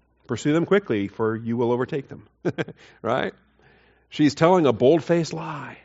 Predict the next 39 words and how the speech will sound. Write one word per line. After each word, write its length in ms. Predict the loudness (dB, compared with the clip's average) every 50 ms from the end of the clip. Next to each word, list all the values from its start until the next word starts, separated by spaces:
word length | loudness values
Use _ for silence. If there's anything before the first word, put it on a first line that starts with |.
| _ _ _ _ _ _ _ _ _ _ _ _ _ _ _ _ _ _ _ _ _ _ _ _ _ _ -16
But 120 | -14 -8
she 120 | -4 -4
ends 160 | -2 -2 -2 -2
up 140 | -2 -2
in 160 | -2 -6 -6 -4
Hebrews 320 | -6 -6 -4 -4 -4 -4
eleven 300 | -2 -2 -2 -2 -2 -4
anyway 320 | -4 -4 -6 -6 -8 -8
as 80 | -10 -10
an 80 | -8 -10
application 580 | -10 -10 -10 -12 -10 -10 -10 -10 -10 -10 -14
of 80 | -14 -12
faith. 500 | -12 -12 -12 -12 -14 -18 -12 -12 -12 -12 -12 _ -20 _ _ -20
<laughs> 340 | -20 -20 -20 -20 -20 -6 0
By 160 | 2 2 2
faith, 680 | 2 0 -4 -2 0 2 4 4 2 0 -2 -10 -20 -20 _ _ _ _
she 240 | -10 -2 0 0 2
hid 220 | 2 2 2 2
the 80 | -2 -8
spies. 680 | -6 -4 -4 -4 -4 -8 -14 -16 -18 -20 -20 -20 -20 _ _ _ _ _ _ _ _ _ _
By 200 | -8 -6 -6 -6
faith. 800 | -8 -12 -14 -10 -6 -4 -2 -2 -4 -4 -10 -18 -20 -20 -20 _ _ _ _ _ _ _ _ _ _
Faith 220 | -2 -2 0 0
comes 180 | -2 -2 -2 0
by 200 | 0 0 0 0
hearing, 320 | 0 0 0 0 -2 -2
hearing 200 | -4 -4 -4 -2
by 140 | -2 -2 -2
the 80 | -2
word 140 | -2 -4 -2
of 60 | -2
God. 200 | -2 -4 -4 -4
I 40 | -4
believe 220 | -4 -2 -2 -4 -4
she 160 | -6 -10 -6
hid 220 | -4 -4 -4 -2
them 160 | -2 -2 -2
in 80 | 0 -2
obedience 720 | -2 -4 -4 -4 -2 -2 -2 -2 -2 -4 -4 -6 -10 -14